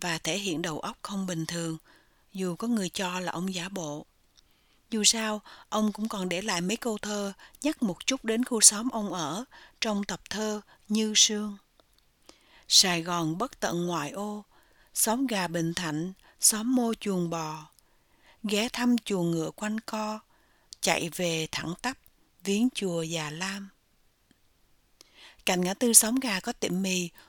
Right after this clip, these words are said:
của chú Thông, từng là huấn luyện viên đội bóng Tổng cục Hóa chất sau bảy mươi lăm. Mì của tiệm chú bán khá ngon.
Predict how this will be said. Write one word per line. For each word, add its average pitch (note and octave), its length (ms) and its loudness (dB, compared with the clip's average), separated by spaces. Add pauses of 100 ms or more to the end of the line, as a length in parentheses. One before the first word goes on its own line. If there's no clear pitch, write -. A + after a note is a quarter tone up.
(140)
của F3 260 -4
chú A#3 240 -4
Thông, A3+ 300 -2 (380)
từng F#3 240 0
là F3 140 -4
huấn G3+ 240 0
luyện F3 200 0
viên G3+ 240 2
đội D3 160 0
bóng F#3 300 -2
Tổng - 240 -2
cục - 220 -8
Hóa G#3 160 -10
chất C4+ 260 -2
sau G#3 240 0
bảy E3 180 -2
mươi G#3+ 180 -2
lăm. G3+ 300 -6 (720)
Mì G3+ 200 2
của F#3+ 200 -6
tiệm F#3+ 300 -2
chú A3 240 2
bán A3+ 280 0
khá A#3+ 180 -2
ngon. A3 400 -2